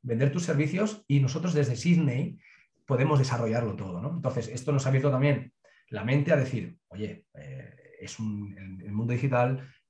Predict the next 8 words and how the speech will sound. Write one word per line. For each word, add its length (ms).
da 180
más 180
dinero, 480
es 140
mucho 240
más 180
escalable, 760
es, 680